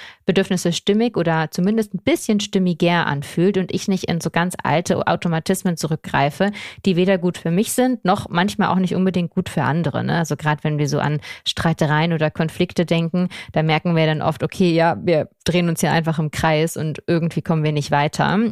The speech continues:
Und da kann man noch mal gucken, „Okay, zwischen Reiz und Reaktion liegt ein Raum, wie kann ich den irgendwie so ein bisschen anders ausrichten, ähm, sodass mein Handeln noch mal so eine andere Note und eine andere Färbung bekommt und sich dadurch vielleicht auch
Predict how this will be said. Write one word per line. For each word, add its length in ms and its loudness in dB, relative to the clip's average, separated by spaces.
Und 300 -2
da 280 4
kann 200 -2
man 120 0
noch 100 -4
mal 120 -2
gucken, 340 -6
„Okay, 400 0
zwischen 300 -2
Reiz 260 0
und 180 0
Reaktion 560 0
liegt 180 0
ein 160 0
Raum, 340 2
wie 140 0
kann 220 0
ich 140 -2
den 180 2
irgendwie 180 0
so 80 0
ein 80 -2
bisschen 300 0
anders 340 2
ausrichten, 680 0
ähm, 380 0
sodass 420 0
mein 200 0
Handeln 340 2
noch 120 -2
mal 140 0
so 80 -2
eine 160 0
andere 300 2
Note 400 0
und 120 -2
eine 100 2
andere 280 0
Färbung 440 0
bekommt 440 -2
und 160 -4
sich 140 -2
dadurch 340 0
vielleicht 520 0
auch 240 -4